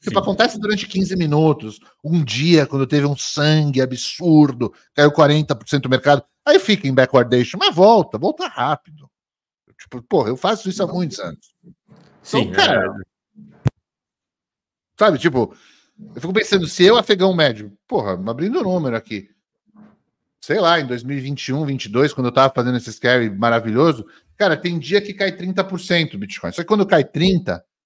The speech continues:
Speaker 1: você tá num short delta neutro, né? Você comprou um Bitcoin, vendeu, o negócio caiu trinta por cento, sabe o que você faz? Você abre a mão,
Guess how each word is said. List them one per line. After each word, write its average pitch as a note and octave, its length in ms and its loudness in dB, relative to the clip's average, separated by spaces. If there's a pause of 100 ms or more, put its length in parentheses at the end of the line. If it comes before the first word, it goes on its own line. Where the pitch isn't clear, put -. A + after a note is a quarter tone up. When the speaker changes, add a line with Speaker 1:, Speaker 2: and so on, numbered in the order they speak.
(180)
Speaker 1:
você - 120 -20
tá F3 100 4
num G3+ 120 2
short G3+ 440 4
delta F#3 500 4
neutro, D3+ 360 2
né? A#2 100 -2
Você - 120 -10
comprou C#3+ 340 -2
um F3+ 40 -4
Bitcoin, F#3 520 2
vendeu, F#3 640 4
o - 60 -20 (220)
negócio F3+ 320 2
caiu F#3 180 4
trinta F#3 280 0
por F#3 160 -4
cento, G3 240 -2
sabe C#4 120 0
o - 20 -8
que - 60 -14
você C4+ 100 -8
faz? G#3 220 0
Você G3 100 0
abre B3 260 2
a G3 80 2
mão, E3 360 -4